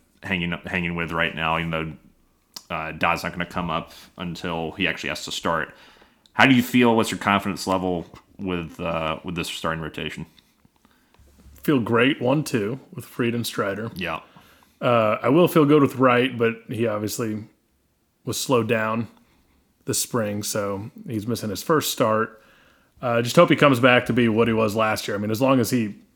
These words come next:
Speaker 2: is anywhere close to that, that's, like, really solid one, two, three. Yeah, I will finally admit to you, Graham, that I'm a little concerned with Charlie Morton.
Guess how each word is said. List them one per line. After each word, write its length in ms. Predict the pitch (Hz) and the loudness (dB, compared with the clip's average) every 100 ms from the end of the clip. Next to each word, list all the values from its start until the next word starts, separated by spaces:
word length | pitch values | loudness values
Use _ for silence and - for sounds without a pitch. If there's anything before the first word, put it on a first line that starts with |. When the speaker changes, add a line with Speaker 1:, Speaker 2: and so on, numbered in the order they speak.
| - | -14
Speaker 2:
is 160 | 113 110 | -10 -8
anywhere 280 | 107 98 92 | -6 -6 -6
close 320 | - 123 113 | 0 0 2
to 100 | 120 | 0
that, 340 | 110 113 - - _ _ - | 0 0 -4 -14 _ _ -6
that's, 180 | 113 - | -4 -2
like, 140 | 98 - - _ _ _ _ | -6 -8 -20 _ _ _ _
really 300 | 196 202 175 | 4 6 8
solid 360 | - 151 123 120 | 6 6 6 6
one, 200 | 120 117 | 4 4
two, 100 | 120 | 2
three. 480 | - 117 113 113 - | 0 -2 0 -2 -6
Yeah, 100 | - | -2
I 40 | 123 | 2
will 140 | 170 | 4
finally 380 | 151 160 151 147 | 6 6 6 6
admit 460 | 120 127 123 120 - _ _ | 6 6 4 2 -8 _ _
to 140 | - 113 | -2 -2
you, 60 | |
Graham, 280 | 104 110 107 | 0 0 0
that 120 | 104 | -2
I'm 120 | 104 | -2
a 20 | 101 | 0
little 220 | 120 117 | 0 0
concerned 500 | 123 - 123 113 110 | -2 -2 0 0 0
with 220 | 104 - | -2 -4
Charlie 300 | - 107 113 | 0 0 2
Morton. 340 | 104 98 95 | -2 -4 -8